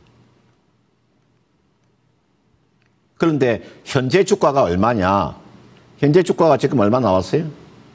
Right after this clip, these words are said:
예, 삼천구백삼십 원이에요.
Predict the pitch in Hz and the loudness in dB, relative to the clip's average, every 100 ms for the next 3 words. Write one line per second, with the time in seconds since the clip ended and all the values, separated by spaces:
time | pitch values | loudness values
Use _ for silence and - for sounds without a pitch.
0 | - - - 104 101 - 185 190 - 196 | -20 -20 -2 0 0 0 -4 -2 -2 0
1 | 170 180 - 190 185 - 110 85 117 175 | 0 0 -2 -4 -4 -4 -2 -2 -2 -6
2 | - - | -12 -20